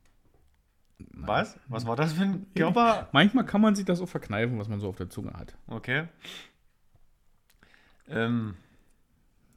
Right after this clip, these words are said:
Speaker 2: nee, ich hab aktuelles, nee.
Speaker 1: Äh, drückt nicht der Schuh?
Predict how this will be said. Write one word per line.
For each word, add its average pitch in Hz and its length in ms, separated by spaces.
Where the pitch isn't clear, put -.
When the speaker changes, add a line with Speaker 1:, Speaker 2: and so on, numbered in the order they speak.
Speaker 2:
nee, 127 160
ich 190 120
hab - 260
aktuelles, 151 480
nee. 127 220
Speaker 1:
Äh, 135 60
drückt 160 220
nicht 190 160
der 123 100
Schuh? 104 180